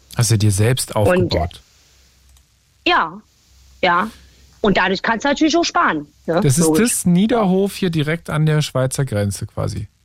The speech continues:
Speaker 2: Genau, Laufenburg. Mhm.
Speaker 1: Ja, ja. Und guckt quasi auf den Rhein runter.
Speaker 2: Äh, Bad Säcken, Bad Säcking hat die längst überdachte Holzbrücke Europas.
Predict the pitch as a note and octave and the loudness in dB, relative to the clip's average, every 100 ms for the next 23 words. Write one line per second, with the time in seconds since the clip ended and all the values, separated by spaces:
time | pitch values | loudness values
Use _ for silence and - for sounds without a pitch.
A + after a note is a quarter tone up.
0 | _ _ _ _ - C#4+ C4+ G3+ G3 G3+ | _ _ _ _ -4 2 2 2 0 -2
1 | G3+ D#3+ D3 - - D#3+ E3 B3 F2 F2 | -4 -6 -6 -8 -6 -2 2 2 2 0
2 | - - - - - - A2 C#3+ - - | -2 -6 -12 -20 -14 -4 -2 -2 -2 0
3 | B2 B2 A2+ - F#2+ F#2 G2 F2 D#2+ E2 | 0 0 -2 -2 2 2 2 0 -2 -4
4 | F2 A3 A3 A3+ A3+ G3+ A#3 - D4 D#4+ | -2 2 2 2 2 0 -2 0 -2 0
5 | C4 D4+ A4+ _ _ - - G#3+ G#3+ C4+ | 0 0 -2 _ _ -14 -2 -2 0 -2
6 | C#4+ C#4 D#4 G4 - A3+ B3+ A#3+ C#4+ D#4 | 2 2 2 -2 -2 -2 0 2 0 0
7 | E4 D4 C4 C#4+ B3 A#3+ C#4+ C4+ A#3+ A3 | 2 2 2 2 0 0 -2 2 2 2
8 | A3 G3+ D#3 C#3+ | 0 -2 -2 -4